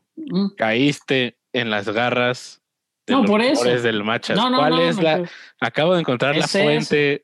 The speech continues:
Speaker 2: de,
Speaker 1: La fuente
Speaker 2: del
Speaker 1: es We Got Discovered. No es
Speaker 2: Es
Speaker 1: cierto.
Speaker 2: Fandom Wire, es primo hermano.
Speaker 1: <laughs> No es cierto, güey.
Speaker 2: Sí.
Speaker 1: No es cierto.
Speaker 2: De acuerdo
Speaker 1: No, pero
Speaker 2: con
Speaker 1: sí,
Speaker 2: Fandom Wire.
Speaker 1: eh, hasta, hasta pinche Boss Logic tiene, este,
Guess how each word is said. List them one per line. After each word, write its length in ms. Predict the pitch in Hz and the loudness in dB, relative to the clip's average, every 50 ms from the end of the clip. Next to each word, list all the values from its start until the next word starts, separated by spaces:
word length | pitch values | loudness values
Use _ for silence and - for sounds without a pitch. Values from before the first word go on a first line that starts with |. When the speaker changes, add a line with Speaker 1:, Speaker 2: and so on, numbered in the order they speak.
| _ - | _ -14
Speaker 2:
de, 380 | 151 131 120 120 107 120 113 | -6 -2 -2 0 0 2 2
Speaker 1:
La 120 | - 175 160 | 0 0 2
fuente 240 | 170 202 233 - | 2 2 2 2
Speaker 2:
del 140 | 135 - 269 | 2 2 2
Speaker 1:
es 60 | 240 | 2
We 140 | 233 262 254 | 2 0 2
Got 160 | 247 262 254 | 0 0 -2
Discovered. 480 | 220 262 226 - - 220 220 233 247 202 | -2 -4 -6 -4 -4 -2 -2 -2 -4 -4
No 140 | 160 160 170 | -6 -8 -8
es 60 | 160 | -6
Speaker 2:
Es 200 | - - 139 127 | -2 -2 -2 -2
Speaker 1:
cierto. 40 | - | 0
Speaker 2:
Fandom 360 | 151 160 160 160 156 151 151 | -2 -2 0 0 0 0 0
Wire, 420 | 131 135 143 147 147 147 139 127 127 | 0 2 2 2 2 2 2 2 0
es 100 | - - | 0 0
primo 260 | - 151 147 147 147 | 0 0 0 0 0
hermano. 440 | 143 139 139 143 143 143 143 127 107 | 0 0 0 -2 -2 -2 -2 -4 -2
Speaker 1:
<laughs> 20 | |
No 180 | 143 156 170 170 | -2 -2 -4 -4
es 60 | 160 | -4
cierto, 760 | - - - 135 131 131 131 135 135 139 135 135 - - - | -4 -6 -6 -6 -6 -6 -6 -8 -8 -8 -10 -10 -12 -14 -14
güey. 200 | - - - - - - - - | -14 -14 -16 -16 -18 -20 -6 -2
Speaker 2:
Sí. 160 | 131 127 139 | 0 0 2
Speaker 1:
No 80 | 156 175 | 2 2
es 60 | 180 | 2
cierto. 420 | 190 190 175 151 - - - - - - - - - - - - - _ - | 2 2 0 -2 -4 -6 -10 -12 -14 -14 -14 -14 -14 -14 -16 -18 -20 _ -2
Speaker 2:
De 100 | 127 127 | -2 0
acuerdo 320 | - - 196 226 233 233 | 0 2 2 2 2 2
Speaker 1:
No, 60 | 190 | 2
pero 140 | 180 151 143 | 2 2 2
Speaker 2:
con 80 | 139 127 | 2 2
Speaker 1:
sí, 60 | - | 2
Speaker 2:
Fandom 300 | 175 196 196 175 165 151 139 | 0 2 2 0 0 0 0
Wire. 400 | 143 156 165 165 156 147 147 151 | 0 2 2 4 4 2 2 0
Speaker 1:
eh, 60 | - - _ - - _ _ - - - - 190 | -2 -6 _ -20 -20 _ _ -12 -8 -4 -2 0
hasta, 680 | 175 170 180 175 - - - 185 180 180 175 - - 190 | 2 2 0 0 -2 -4 -2 -2 -2 -2 -2 -2 -4 -4
hasta 340 | 196 196 190 - 208 190 165 | -4 -4 -6 -8 -8 -8 -8
pinche 360 | - 208 220 226 220 - 254 | -8 -10 -10 -10 -6 -6 -6
Boss 240 | 233 220 233 226 196 | -6 -6 -8 -10 -8
Logic 420 | 202 202 196 202 190 202 202 185 - | -6 -6 -6 -6 -6 -8 -10 -10 -8
tiene, 540 | - 180 180 175 185 196 196 180 160 143 131 | -6 -6 -6 -6 -8 -8 -8 -8 -6 -6 -8
este, 800 | 131 127 - - - - 135 131 127 123 120 120 117 117 117 | -8 -10 -12 -14 -10 -6 -2 -2 -2 -2 -4 -6 -10 -12 -14